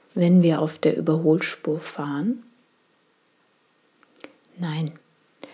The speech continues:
tatsächlich steigt der Druck in uns, die Spannung,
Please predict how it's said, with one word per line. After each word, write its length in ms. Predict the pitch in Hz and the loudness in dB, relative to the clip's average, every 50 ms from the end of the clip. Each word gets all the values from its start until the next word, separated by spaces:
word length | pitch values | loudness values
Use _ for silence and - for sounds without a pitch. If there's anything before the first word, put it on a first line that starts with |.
| - - - - - _ _ | -20 -20 -20 -20 -20 _ _
tatsächlich 1200 | - - - 233 247 240 - - - - 170 170 - - - - 185 185 196 190 - - - - | -10 -4 -2 -2 -2 0 0 0 0 0 -2 -2 -4 -6 -6 -4 -2 -2 -2 -4 -6 -6 -6 -6
steigt 640 | - - 180 165 175 180 196 - - - - _ - | -4 -2 -2 -2 0 0 -2 -4 -6 -10 -10 _ -4
der 140 | 147 143 143 | -2 -2 -2
Druck 420 | - - - - 180 180 180 - | -6 -10 -6 -4 -4 -4 -4 -2
in 180 | - 156 143 - | -2 -2 -2 -4
uns, 380 | 139 143 143 156 170 - - | -6 -10 -10 -6 -6 -6 -4
die 140 | - - 156 | -4 -6 -6
Spannung, 760 | - - - - - - 151 156 165 165 156 151 143 147 | -4 -4 -6 -6 -6 -6 -4 -2 -2 -2 -2 -2 -4 -6